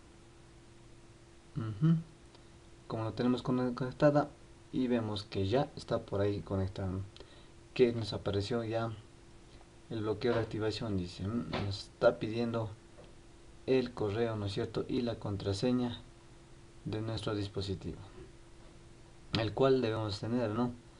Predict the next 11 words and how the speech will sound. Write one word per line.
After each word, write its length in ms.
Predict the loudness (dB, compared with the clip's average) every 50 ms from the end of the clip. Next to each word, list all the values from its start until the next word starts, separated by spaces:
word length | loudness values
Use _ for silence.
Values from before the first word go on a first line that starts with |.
| -20 -20 -20 -18
Porque 240 | -18 -18 -12 -8 -6
al 60 | -6
momento 360 | -4 -4 -4 -6 -6 -4 -4 -2
de 80 | -2
la 140 | -2 -2 -4
compra 460 | -4 -4 -4 -2 -2 -2 -2 -2 -4 -8 -12 -18 -20 -20 -20 -20 -20 -20 -20 -20 -20 -20 -20 -14 -10
nos, 840 | -8 -6 -4 -4 -4 -2 -2 -2 -2 -2 -2 -4 -4 -6 -10 -10 -10
nos 300 | -6 -2 0 0 0 2
la 120 | 0 2
dan, 240 | 4 2 2 2 0
¿no? 160 | -4 -4 -6